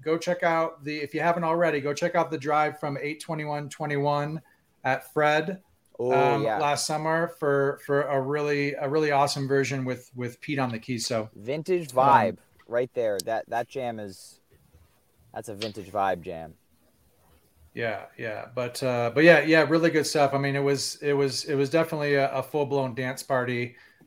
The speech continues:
Speaker 1: um, you know, and this is way before Kylie. So, I mean, it, it's like
Speaker 2: <laughs>
Speaker 1: that they were setting it, they were setting everybody up for, for a dance-a-thon. So,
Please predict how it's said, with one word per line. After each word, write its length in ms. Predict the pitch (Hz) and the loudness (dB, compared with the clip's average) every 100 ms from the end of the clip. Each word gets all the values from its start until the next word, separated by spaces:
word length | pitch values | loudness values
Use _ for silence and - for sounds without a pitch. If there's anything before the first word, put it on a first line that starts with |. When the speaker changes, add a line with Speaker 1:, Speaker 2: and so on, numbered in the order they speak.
| _ | _
Speaker 1:
um, 760 | - 123 120 117 113 107 107 117 _ _ _ _ _ | -4 -2 0 0 -2 -4 -14 -16 _ _ _ _ _
you 120 | 139 | -6
know, 240 | 127 117 107 | -4 -4 -6
and 140 | 123 131 | -4 -4
this 160 | 135 | -4
is 140 | 127 117 | -4 -6
way 320 | 117 143 139 | 2 4 4
before 720 | 123 123 120 120 113 110 - _ _ - | 2 -6 -4 -2 -2 -6 -10 _ _ -10
Kylie. 480 | - 120 110 101 113 | -4 -2 -2 -6 -10
So, 180 | - 123 | -6 -4
I 80 | 113 | -4
mean, 340 | 117 117 120 - | -4 -6 -8 -6
it, 160 | 135 139 | -6 -2
it's 260 | 135 135 | 2 4
like 140 | 147 135 | 4 2
Speaker 2:
<laughs> 140 | 135 | 0
Speaker 1:
that 240 | 143 143 123 | 0 2 4
they 100 | 143 | 4
were 140 | 143 | 4
setting 340 | - 170 160 147 | 6 6 6 2
it, 180 | 143 - | -4 -4
they 120 | 143 | -2
were 60 | 139 | 2
setting 220 | 170 151 | 2 2
everybody 280 | 139 127 127 | 2 0 0
up 160 | 131 | 0
for, 360 | - 127 117 117 - _ _ _ _ | -2 -2 -2 -6 -12 _ _ _ _
for 140 | 123 117 | -2 -2
a 60 | |
dance-a-thon. 640 | 117 120 117 113 120 110 110 | 0 -4 -4 -4 -4 -4 -4
So, 360 | - 113 110 | -4 -4 -4